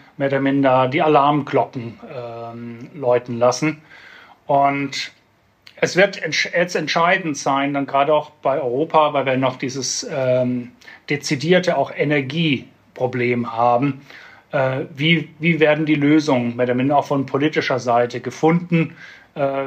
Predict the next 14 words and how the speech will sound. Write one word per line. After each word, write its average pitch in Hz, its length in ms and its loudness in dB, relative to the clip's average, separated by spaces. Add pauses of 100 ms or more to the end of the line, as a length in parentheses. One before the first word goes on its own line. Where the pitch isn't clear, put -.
wie 156 120 -4
geht 160 220 0
es 156 140 0
natürlich 147 320 -2
dann 139 180 0
auch 143 600 2 (200)
mit 143 540 -2
den 135 100 -2
Sanktionen 147 800 0
und 135 120 -8
auch 131 160 -2
mit 127 140 -4
dem 123 100 -4
Konflikt, - 720 -4